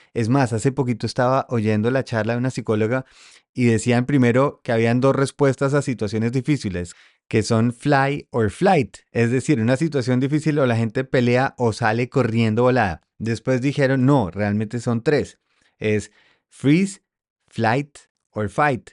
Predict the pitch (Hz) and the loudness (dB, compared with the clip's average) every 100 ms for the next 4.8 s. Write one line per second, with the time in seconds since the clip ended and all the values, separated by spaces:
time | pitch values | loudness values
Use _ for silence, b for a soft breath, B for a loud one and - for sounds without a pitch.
0 | _ - 107 101 110 101 127 147 147 - | _ -6 -6 -4 -4 -4 -4 0 0 0
1 | 165 143 98 104 120 _ _ - 87 113 | 0 2 0 -2 -8 _ _ -16 -10 -6
2 | 131 117 95 95 - 95 92 85 78 107 | -4 -2 -2 -4 -8 -12 -8 -8 -6 -4
3 | 165 113 85 _ b b b b 104 104 | -2 -4 -8 _ b b b b 2 4
4 | 110 127 139 143 113 101 120 127 | 4 4 2 2 0 0 -4 -6